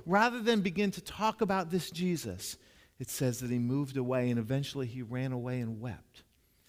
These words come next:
because he knew he'd missed his opportunity. When fishermen don't fish, we flee. We kind of get away from the messy places. Last week, Pastor Dave talked about coming off the mountain.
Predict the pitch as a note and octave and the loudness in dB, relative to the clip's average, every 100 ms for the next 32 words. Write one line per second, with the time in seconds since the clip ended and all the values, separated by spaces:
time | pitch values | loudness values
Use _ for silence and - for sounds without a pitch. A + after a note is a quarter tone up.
0 | _ _ - - B2+ C3 C3 C3+ E3 C#3+ | _ _ -20 -8 -4 -2 -2 -2 -2 -2
1 | A2+ B2 A2 A#2 - A2+ A2+ G#2+ A2 - | -4 -6 -4 -6 -8 -10 -10 -10 -12 -8
2 | D3 B2+ G#2 - - - A#2+ - A#3 - | -6 -6 -8 -10 -18 -6 -6 -4 -6 -4
3 | D3+ A2+ A2 G#2 - - F#3+ G#2+ - - | -2 0 -2 -4 -8 -8 -6 -6 -8 -14
4 | - _ _ _ _ _ _ A#2+ - C#3 | -20 _ _ _ _ _ _ -10 -6 -6
5 | B2+ F#2+ - - _ _ _ - _ C3+ | -4 -6 -10 -20 _ _ _ -20 _ -2
6 | C3 F3+ D#3+ C3 E3+ F3 D#3 F3 E3 E3 | 2 2 2 2 2 2 2 2 0 -2
7 | D3 D3+ D#3+ E3+ - D3 B2+ A2+ C#3+ F3+ | -2 0 -2 -4 -2 -2 -2 0 2 2
8 | - E3 D#3+ - D3 D3 - C3 B2+ A#2 | 0 -4 -4 -4 -6 -6 -8 -2 -2 -2
9 | - C#3+ D#3+ E3+ B2+ D3 D3 D3 D3 F3 | -6 -6 0 0 0 -4 -2 -2 -2 -2
10 | F#3+ G#3 A2 F#2 | 0 -2 -4 -10